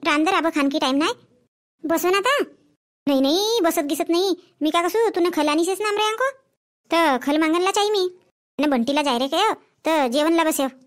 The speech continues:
अगे माय, तुमरे अंको खल तर सूर्य का बाई ना लगेच?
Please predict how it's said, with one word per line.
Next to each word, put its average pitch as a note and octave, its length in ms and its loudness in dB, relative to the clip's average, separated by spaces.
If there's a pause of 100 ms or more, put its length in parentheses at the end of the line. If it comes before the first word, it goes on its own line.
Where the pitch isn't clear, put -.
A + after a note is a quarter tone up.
(580)
अगे D#4 240 -2
माय, C#4 540 -4 (320)
तुमरे E4+ 160 0
अंको F4 220 0
खल F#4 200 -4
तर G4+ 240 -2
सूर्य G4 180 -2
का G#4 100 -4
बाई A4 120 -2
ना B4 80 0
लगेच? B4 340 -2